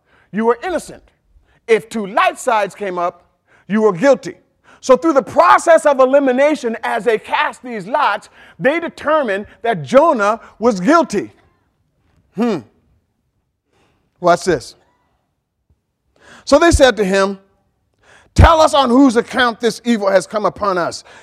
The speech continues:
In other words, "Man, what did you do? Why are we going through this peril? What is your occupation?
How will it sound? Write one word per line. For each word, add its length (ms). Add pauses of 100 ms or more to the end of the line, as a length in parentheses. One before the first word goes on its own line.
(120)
In 100
other 180
words, 280
"Man, 340
what 180
did 200
you 140
do? 420 (1800)
Why 280
are 60
we 100
going 200
through 120
this 140
peril? 380
What 240
is 100
your 160
occupation? 800